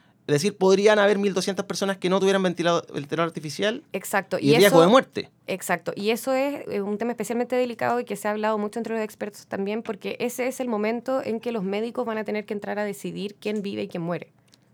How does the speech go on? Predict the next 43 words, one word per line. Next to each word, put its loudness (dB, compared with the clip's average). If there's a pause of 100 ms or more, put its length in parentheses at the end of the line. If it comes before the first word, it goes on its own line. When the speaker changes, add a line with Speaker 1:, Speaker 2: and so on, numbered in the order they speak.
Speaker 1:
Terrible 0
eso, -14
lo -8
que 0
ha 2
pasado 2
en 2
Italia, 2
por -14
ejemplo. -4
Speaker 2:
Exacto. -10 (260)
Entonces, 0
para 2
evitar 0
eso, -6
tenemos -4
que -6
hacer -6
cálculos -8
precisos -10
de -4
Speaker 1:
Ujú. -14
Speaker 2:
quiénes -2
están -6
contagiados -2
Speaker 1:
Espérame. 4
Speaker 2:
y -4
quiénes -4
no. -4 (240)
Speaker 1:
Ese 2
es 6
el -2
peor 10
escenario. 2
¿Cuál 6
es 6
el 4
mejor 6
escenario, 2
el, -2
el 0
más 2
positivo? -4